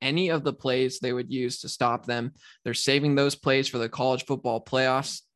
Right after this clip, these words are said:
If they do meet, it would be the championship game at this point. But I think Georgia hid everything they have. I think they wanted to see all the plays Alabama would run against them, but they didn't want Alabama to see any of the responses they would have to those plays. I think this game was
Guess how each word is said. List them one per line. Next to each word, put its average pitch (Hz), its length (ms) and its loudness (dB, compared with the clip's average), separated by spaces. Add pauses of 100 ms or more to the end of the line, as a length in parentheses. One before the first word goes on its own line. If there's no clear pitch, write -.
(160)
If - 220 -8
they 113 100 -2
do 131 220 0
meet, 131 180 4
it 117 80 2
would 120 160 2
be 120 120 2
the 110 80 0
championship 123 800 -2
game 117 260 -2
at 101 140 -8
this 131 140 -2
point. 143 380 0
But 117 220 -2 (260)
I 120 80 -8
think 143 400 -2 (120)
Georgia 127 340 -2
hid 131 480 2
everything 139 480 0
they 131 120 2
have. 135 380 2
I 123 100 -4
think 127 200 -6
they 131 80 0
wanted 131 440 0
to 143 100 -4
see 143 320 0
all 131 240 2
the 139 100 -2
plays 139 480 -2 (320)
Alabama 135 480 -2
would 135 160 0
run 135 160 -2
against 139 340 -4
them, 147 200 -4
but - 160 -6
they 120 80 -2
didn't 120 260 -4
want 123 240 -2
Alabama 120 460 -2
to 120 100 -6
see 127 420 -4
any 135 300 -2
of 120 140 -4
the 117 100 -4
responses 131 680 0
they 143 80 4
would 143 120 6
have 143 260 2
to 143 60 2
those 147 200 2
plays. 156 320 2
I 113 100 -8
think 143 220 -4
this 143 160 -6
game 139 200 -4
was 113 140 -6